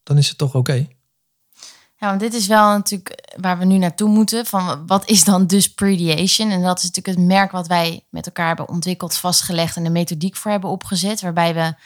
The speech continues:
Speaker 2: nou, vanuit verschillende fasen en vanuit een, eh, tien-stappen-model, eh, nou, noem het allemaal op eigenlijk, ehm, de stappen doorlopen om te komen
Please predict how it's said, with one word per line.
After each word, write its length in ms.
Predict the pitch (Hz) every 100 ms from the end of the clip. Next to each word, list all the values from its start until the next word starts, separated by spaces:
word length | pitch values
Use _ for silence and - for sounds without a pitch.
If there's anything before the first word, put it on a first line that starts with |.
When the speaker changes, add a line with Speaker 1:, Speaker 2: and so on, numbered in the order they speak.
| - - _ _ -
Speaker 2:
nou, 120 | 160
vanuit 180 | 160 160
verschillende 460 | 190 202 196 185
fasen 720 | - 185 180 175 175 175 170
en 340 | - 170 175 165
vanuit 320 | - 151 170 -
een, 120 | 202 170
eh, 60 | 147 110
tien-stappen-model, 1160 | - 196 175 190 180 185 175 165 160 156 151 151
eh, 340 | - 156 156
nou, 200 | 151 135 160
noem 160 | 175
het 120 | 180
allemaal 200 | - 165 -
op 180 | 175 -
eigenlijk, 460 | 170 170 175 165 - - - _ _
ehm, 560 | 180 170 165 170 175
de 100 | 170
stappen 400 | 170 - 208 208
doorlopen 640 | 185 180 175 180 202 190 175
om 140 | 180
te 200 | 185 180
komen 460 | - 202 214 196 175